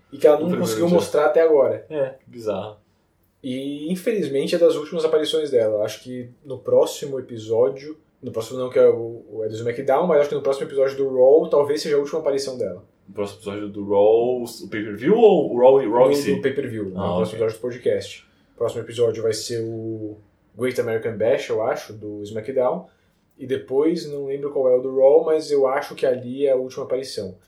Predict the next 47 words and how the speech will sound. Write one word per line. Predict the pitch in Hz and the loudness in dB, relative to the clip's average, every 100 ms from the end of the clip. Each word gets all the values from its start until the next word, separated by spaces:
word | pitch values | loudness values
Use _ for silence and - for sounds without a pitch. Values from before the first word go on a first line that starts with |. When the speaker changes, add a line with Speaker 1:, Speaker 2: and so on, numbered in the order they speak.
| _ - | _ -12
Speaker 1:
Se | - 208 | 0 4
não, | 233 | 6
até | 220 208 | 6 4
o | 202 | 2
SummerSlam. | 196 185 143 113 95 - _ _ _ | 0 0 0 -2 -4 -14 _ _ _
Assim, | - 117 | -12 -8
até | 107 - 123 135 | -4 4 6 8
a | 127 | 4
gente | - | 0
tá | 131 | -6
em | |
junho, | 120 156 180 127 - _ _ _ _ _ - | -4 -2 -2 -2 -8 _ _ _ _ _ -4
eu | 143 | 0
acho | 147 - | 0 2
que | |
de | 156 | 4
agosto | 131 147 156 151 | 4 2 0 0
ela | 143 | 0
não | 131 | -4
passa. | 98 90 - 113 | -8 -8 -12 -14
Speaker 2:
Ok. | 101 98 - 90 _ _ _ - | -16 -16 -18 -20 _ _ _ -16
Speaker 1:
E | 117 | -4
ela | 110 | 0
vai | 113 | 0
pra | 117 | 0
T | - 127 | -2 -4
N | 110 113 | -2 -6
A | 113 | -2
ter | 113 | 0
a | 110 107 | 0 -2
carreira, | 113 104 110 110 107 98 - _ _ _ _ - | -6 -6 -4 -2 -2 -4 -12 _ _ _ _ -16
a | 95 85 113 | -14 -2 4
ótima, | 117 - - | 4 4 -2
a | 117 | 0
carreira | 131 135 | 2 4
real | 135 127 117 | 4 4 2
dela. | 113 98 95 | 2 -4 0
Speaker 2:
Ah, | 127 113 104 107 117 | 0 2 0 -4 -6
a | |
carreira | - 107 104 92 | -6 -6 -6 -10
dela. | 90 - _ 131 | -14 -18 _ -8
Speaker 1:
Luta | 170 175 | 0 2
cinco, | - - 180 170 - 101 - _ 123 | 0 -2 -2 -2 -4 -12 -14 _ -6
Jonathan | 135 196 190 156 | 2 2 2 -2
Coachman | - 151 156 - 147 | 0 0 0 -4 -8
versus | 123 139 - 151 123 113 131 151 | 4 4 4 -6 -10 -10 -12 2
Eugene. | 190 196 127 135 123 107 92 | 6 6 2 -4 -6 -8 -10